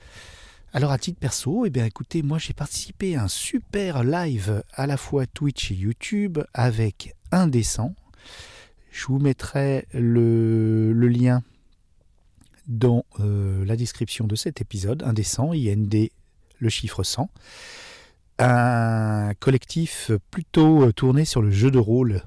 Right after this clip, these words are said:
et le jeu vidéo, mais également sur la littérature.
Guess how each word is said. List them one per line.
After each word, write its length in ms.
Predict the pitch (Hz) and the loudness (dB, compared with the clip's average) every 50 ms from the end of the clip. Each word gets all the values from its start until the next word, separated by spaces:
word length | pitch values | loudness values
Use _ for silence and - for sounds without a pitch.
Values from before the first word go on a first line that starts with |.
| - - - - - - - - - - | -10 -20 -20 -20 -20 -20 -20 -8 -2 2
et 240 | 123 123 131 143 - _ - - - | 4 4 4 2 -2 _ -20 -12 -4
le 240 | - 117 120 127 139 | 0 2 4 4 4
jeu 140 | 131 113 117 | 4 4 4
vidéo, 440 | 113 107 104 104 107 120 160 233 - - | 2 2 2 2 4 4 2 2 0 2
mais 80 | 196 147 | 2 4
également 500 | 135 117 123 120 113 113 113 110 104 98 | 4 4 6 4 4 4 4 2 2 0
sur 240 | - - - 233 | -2 -2 -2 0
la 80 | 208 175 | 2 2
littérature. 720 | 139 123 110 - - 85 82 85 - - 95 98 247 - | 2 0 -2 -4 -6 -6 -6 -8 -8 -8 -6 -6 -8 -8